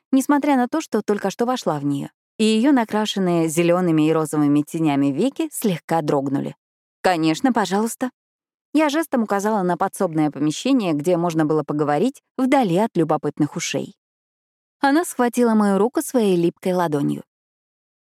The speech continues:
«Я не знаю, что случилось, но яд перестал действовать». Я удивленно изогнула брови. «Этого не может быть. Тем не менее, это так. Сначала яд действовал, как и предполагалось, надо отдать тебе должное,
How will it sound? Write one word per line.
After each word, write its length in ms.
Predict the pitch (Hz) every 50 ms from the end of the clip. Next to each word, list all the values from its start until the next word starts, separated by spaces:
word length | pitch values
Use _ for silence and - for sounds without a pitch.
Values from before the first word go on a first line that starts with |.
| _ - 269
«Я 200 | 220 185 170 170
не 120 | 175 190 175
знаю, 280 | 170 196 165 151 156
что 160 | 160 - - 196
случилось, 600 | - - 185 156 - 311 311 240 180 - - -
но 180 | 196 185 170 -
яд 340 | 196 156 151 170 165 170 190 _ - _
перестал 560 | - 180 156 170 - - - - 165 165 170 165
действовать». 800 | 170 180 175 180 139 - - - 160 147 151 151 - - - _ _ _ _ _ _ _ _ _ _ _ _ -
Я 220 | - 226 226 208 202
удивленно 540 | 196 190 196 185 175 175 190 214 233 247 240
изогнула 420 | - 220 185 160 170 180 185 180
брови. 360 | 165 165 160 151 143 151 170 _ _ _ _ _ _ _ _ _ _ -
«Этого 480 | 196 165 - - 160 151 160 156 156 151
не 200 | 160 190 214 214
может 360 | 185 180 165 170 170 185 175
быть. 320 | 170 185 233 226 - - _ _ _ _ _ _ _ _ _ _ _ -
Тем 220 | - 233 185 175
не 140 | 175 170 165
менее, 420 | 170 185 190 190 185 185 190 196 -
это 260 | 190 180 - 185 175 -
так. 320 | - 156 - _ - - _ _ _ _ _ _ -
Сначала 480 | - - 214 196 185 - 196 170 160
яд 260 | 160 165 151 151 151
действовал, 640 | 127 147 160 180 220 - - 285 285 285 285 294 277 - - -
как 160 | 302 - -
и 40 | 202
предполагалось, 800 | - 180 - - 156 139 143 147 - 190 254 294 311 - -
надо 300 | - 180 175 160 160 147
отдать 260 | 151 151 156 165 160
тебе 220 | - - 139 156 143
должное, 560 | 131 135 139 156 147 - 175 165 165 165